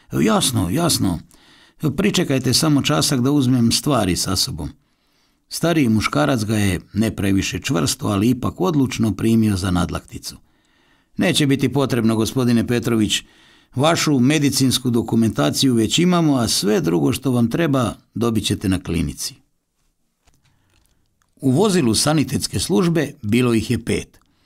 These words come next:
Slijepa gospođa uporno je pokušavala pogoditi kojim putem vozilo ide prema glavnom kolodvoru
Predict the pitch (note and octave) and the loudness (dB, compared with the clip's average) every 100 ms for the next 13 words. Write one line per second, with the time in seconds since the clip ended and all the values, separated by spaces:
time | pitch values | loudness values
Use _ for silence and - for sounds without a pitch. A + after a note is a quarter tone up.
0 | _ _ _ - F3+ G3 - G#2 C3 D#3 | _ _ _ -6 0 0 0 0 0 -2
1 | - A2+ A2+ D#3+ D3+ A#2+ G#2+ G2 A2 F#2 | -2 0 0 0 0 2 2 0 -4 -6
2 | A2 C3+ D3 B2+ G2+ - G#2+ C#3+ C3+ B2 | -2 0 0 0 -2 -2 -2 0 0 -2
3 | - F#3 G3 C#3+ A#2+ D3 D3 G#2 G#2+ C#3 | -4 -2 0 0 0 -2 0 0 2 2
4 | C3 G#2 B2 G#2 - G2+ G2 A2 C3 A2+ | 2 2 2 0 -2 -2 0 0 2 2
5 | F#2+ F3+ F#3+ D3+ D3 B2+ | 0 -2 0 2 2 0